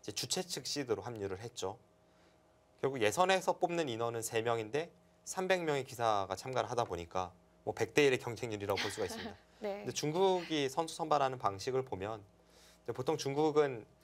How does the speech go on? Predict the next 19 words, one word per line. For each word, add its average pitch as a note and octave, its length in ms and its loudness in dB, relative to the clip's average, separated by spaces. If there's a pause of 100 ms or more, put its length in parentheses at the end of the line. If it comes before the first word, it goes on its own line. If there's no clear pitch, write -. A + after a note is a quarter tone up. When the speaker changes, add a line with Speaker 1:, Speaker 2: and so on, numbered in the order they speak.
(180)
Speaker 1:
한 G#3 240 -6
명 G#3+ 220 4
내지는 B2+ 280 0
두 - 160 -6
명을 C#3 260 2
국가 A#2+ 320 -4
시드로 A#2 340 -4
줍니다. F2+ 400 -10 (800)
그때그때 D#3 480 2
좀 B2+ 120 -4
상황은 D3 320 2
다른데요. G2 500 -2 (480)
세계대회 F#3+ 500 4
우승자에게 C3+ 580 2
시드를 C3 340 0
주는 G#2+ 220 -6
경우도 G#2+ 320 -2
있고 C#3 340 -4 (420)
혹은 C3+ 380 2